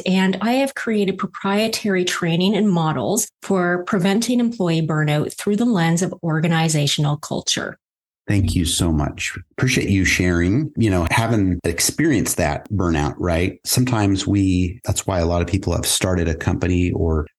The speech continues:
Speaker 2: found a solution because they experienced something personally like yourself. So thank you so much. Appreciate that.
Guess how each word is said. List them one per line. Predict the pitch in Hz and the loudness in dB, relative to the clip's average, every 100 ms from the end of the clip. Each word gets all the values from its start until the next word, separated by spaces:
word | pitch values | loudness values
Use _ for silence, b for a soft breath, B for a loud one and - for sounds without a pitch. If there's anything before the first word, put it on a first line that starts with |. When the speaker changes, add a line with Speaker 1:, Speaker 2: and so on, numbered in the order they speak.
| - | -4
Speaker 2:
found | 101 98 | 0 0
a | |
solution | 85 - 92 98 87 | 0 2 2 2 0
because | 80 - 92 80 | 0 0 0 2
they | 85 | 0
experienced | 78 - 92 85 82 | -2 -2 0 0 0
something | 85 78 76 | 0 0 -2
personally | - 87 - 82 78 76 - - | -2 -2 0 0 0 -2 -6 -4
like | 82 85 | -2 0
yourself. | 87 - 80 78 | 0 0 0 -2
So | - 92 | -2 -2
thank | 107 98 | 0 0
you | 107 | 0
so | - 92 | 0 0
much. | 85 - - - - | 0 -2 -6 -8 -8
Appreciate | - - 85 82 | -4 0 0 0
that. | 80 - | -2 -6